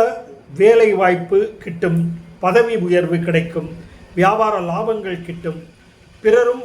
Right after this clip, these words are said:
உங்களை அனுசரித்து செல்வதால் காரிய ஜெயம் உண்டாகும். மேலும் இதனால் நண்பர்கள், உறவினர்களிடையே கௌரவ சமூக அந்தஸ்து உயரும், அரசு வகை உதவிகள் கிட்டும், கேளிக்கை விருந்து, நண்பர்களுடன்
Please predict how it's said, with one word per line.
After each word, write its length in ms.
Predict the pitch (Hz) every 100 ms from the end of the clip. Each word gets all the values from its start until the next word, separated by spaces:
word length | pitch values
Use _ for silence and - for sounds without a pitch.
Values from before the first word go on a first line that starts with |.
| 220
உங்களை 280 | 185 196 196
அனுசரித்து 580 | 160 202 - 214 170 180
செல்வதால் 560 | 165 180 170 165 165 165
காரிய 360 | 185 214 214
ஜெயம் 420 | 180 170 165 170 170 165
உண்டாகும். 540 | 160 170 160 156 - - - - - - -
மேலும் 380 | 180 196 196 220 -
இதனால் 440 | 185 196 190 185 190 - - - 175
நண்பர்கள், 600 | 175 190 185 175 185 214 -
உறவினர்களிடையே 1000 | 165 202 202 190 170 175 170 175 175 185 226 -
கௌரவ 340 | 165 190 214 202
சமூக 380 | 185 170 185 180
அந்தஸ்து 420 | 170 170 170 - 165
உயரும், 380 | 147 160 156 - - _ - - - -
அரசு 340 | 170 233 -
வகை 240 | 214 185 190
உதவிகள் 600 | 165 185 185 170 170 170
கிட்டும், 360 | 175 - 165 - -
கேளிக்கை 480 | - 220 233 - 196 196
விருந்து, 380 | 175 208 185 185
நண்பர்களுடன் 800 | 170 165 185 190 170 175 170 170